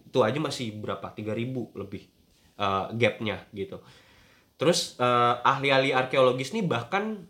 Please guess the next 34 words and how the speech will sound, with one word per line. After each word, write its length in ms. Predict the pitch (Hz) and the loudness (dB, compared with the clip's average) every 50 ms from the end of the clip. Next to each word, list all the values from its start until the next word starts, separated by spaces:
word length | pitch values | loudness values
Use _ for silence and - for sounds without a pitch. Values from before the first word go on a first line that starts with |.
| _ _ _ _ _ _ - | _ _ _ _ _ _ -4
dan 240 | 135 139 139 139 135 | 0 2 2 2 2
ahli-ahli 400 | 135 139 139 135 131 135 135 135 | 2 2 2 2 2 2 0 -2
sejarah 320 | - 135 131 131 127 127 | 0 2 4 4 4 4
dunia 320 | 131 120 117 127 160 190 202 - - _ _ _ _ _ 120 | 2 -2 -2 -2 -2 -4 -4 -8 -12 _ _ _ _ _ -8
juga 320 | 120 147 143 131 151 151 | -6 -6 0 2 4 4
meyakini 720 | 143 151 147 143 139 139 - 220 202 135 117 147 180 175 135 | 4 2 0 0 -2 -2 -4 -4 -4 -4 -4 -4 -6 -6 -4
bahwa 240 | 110 101 110 131 | -4 -2 -2 -2
Sumeria 560 | 127 - 120 107 107 104 113 127 151 156 - 107 | -2 -4 -6 -6 -4 -4 -2 -2 -4 -4 -4 -4
adalah 400 | 113 104 101 117 151 165 - - - - - - - _ | -4 -2 0 0 -2 -2 -6 -12 -20 -20 -20 -20 -20 _
peradaban 460 | _ 131 127 127 117 123 113 120 117 113 | _ 2 2 2 2 2 2 0 0 0
pertama 480 | 110 127 - 151 165 170 139 117 - | 0 2 4 4 4 4 4 2 0
dan 180 | 113 110 107 107 | -2 -4 -4 -2
tertua 380 | 107 110 - - 120 113 110 | -2 -4 -2 -2 -2 0 0
di 80 | 113 113 | -2 -2
dunia. 400 | 113 120 131 143 143 127 107 - - 92 | -4 -4 -2 0 0 0 -2 -2 -6 -8
Oh, 80 | 98 | -6
kalau 160 | - 101 95 | -6 -4 -4
ini 240 | 98 107 127 151 143 | -2 -2 -2 -2 -2
udah 200 | 117 113 110 104 98 | -2 -2 -2 -2 -4
ke-, 120 | 110 - - | -6 -8 -8
terkonfirm 480 | - 104 - 117 123 139 135 139 120 113 | -10 -6 -2 -2 -2 -2 -2 -4 -2 -2
memang, 260 | 107 104 101 95 95 95 92 - - | -2 -2 -4 -6 -8 -10 -12 -4 -2
yang 160 | 131 135 143 143 | 0 0 0 0
menerapkan 400 | 131 117 113 110 107 - 135 139 | -2 0 0 -2 -2 -2 -4 -4
sistem 640 | 135 127 117 113 - 147 151 160 170 170 - - | -4 -8 -10 -8 -6 -4 -4 -2 -4 -6 -8 -4
tata 240 | - 123 123 - 127 | -2 -2 0 0 0
letak 320 | 123 123 120 - 131 127 - | 0 0 0 -2 -2 -2 0
kota 480 | 131 127 127 - 117 120 139 143 - | -2 -2 -2 0 0 0 0 -2 -4
yang 240 | - 135 127 120 120 | -4 -2 -2 -2 -2
kompleks 480 | 127 120 117 113 - 127 - - - 127 | -2 -4 -4 -4 -6 -6 -6 -6 -6 -6
dan 160 | 110 107 - | -6 -4 -6
sistem 320 | 120 113 113 - 131 123 | -8 -8 -6 -6 -4 -4
tatanan 400 | 127 117 - 117 110 107 104 104 | -4 -4 -4 -2 -2 -2 -2 -2
masyarakat 400 | 104 104 - 101 104 101 - 127 | -4 -6 -6 -6 -6 -6 -8 -8